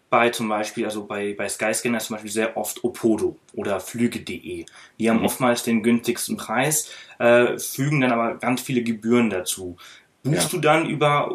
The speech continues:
Speaker 1: Opodo oder über Flüge punkt de oder buchst du dann schon über,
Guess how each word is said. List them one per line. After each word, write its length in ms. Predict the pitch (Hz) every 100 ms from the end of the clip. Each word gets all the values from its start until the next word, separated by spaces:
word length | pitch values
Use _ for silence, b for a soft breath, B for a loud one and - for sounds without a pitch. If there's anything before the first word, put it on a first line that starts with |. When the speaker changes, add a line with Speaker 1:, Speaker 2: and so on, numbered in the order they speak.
| -
Speaker 1:
Opodo 680 | 127 - 147 151 180 208 208
oder 400 | 120 131 127 120 -
über 140 | 123
Flüge 320 | - 131 143
punkt 60 | 156
de 320 | - 156 165
oder 180 | - 127
buchst 300 | 120 147 -
du 40 |
dann 240 | 139 135 127
schon 380 | - 156 104 -
über, 420 | 127 113 95 -